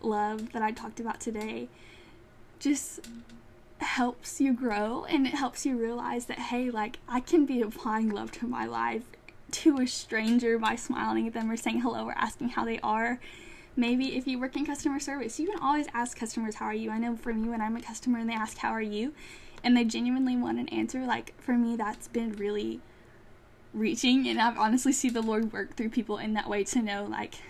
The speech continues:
"Jesus, give me a sign today that, like, you're here with me." And I think, "How are you?" is such a good question to ask. Or, like, "How can I be praying for you?" Those random texts, those mean so much, and I think that can go a long way.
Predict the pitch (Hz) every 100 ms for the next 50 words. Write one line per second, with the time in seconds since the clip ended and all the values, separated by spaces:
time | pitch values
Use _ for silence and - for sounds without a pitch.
0 | - - - 233 233 220 226 220 233 220
1 | - 196 202 214 - 233 233 226 214 214
2 | 220 214 208 - 214 185 196 - 240 226
3 | 254 220 220 220 - - 208 202 208 208
4 | - - - - 208 202 - 220 - 226
5 | 214 - 214 - - - - - - -
6 | 220 202 - 214 220 226 233 269 - 311
7 | 330 262 220 202 214 240 240 247 233 240
8 | 262 - - 240 294 285 262 - - 202
9 | 202 - - - - 220 214 214 214 208
10 | 226 202 - - - - - -